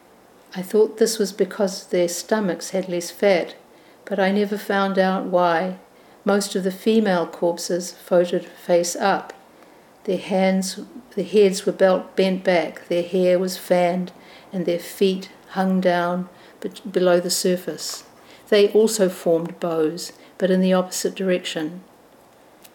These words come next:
The children's corpses were like bloated blowfish, swollen and puffed up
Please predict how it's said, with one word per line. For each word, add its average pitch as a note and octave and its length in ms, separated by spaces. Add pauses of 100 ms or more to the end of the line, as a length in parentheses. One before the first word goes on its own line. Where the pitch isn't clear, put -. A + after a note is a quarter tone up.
(520)
The G#3+ 100
children's A3+ 560
corpses F#3 560
were F#3 80
like G3 260
bloated G3+ 540
blowfish, G3 1120 (520)
swollen G3+ 600
and F#3+ 160
puffed G3 360
up F#3 280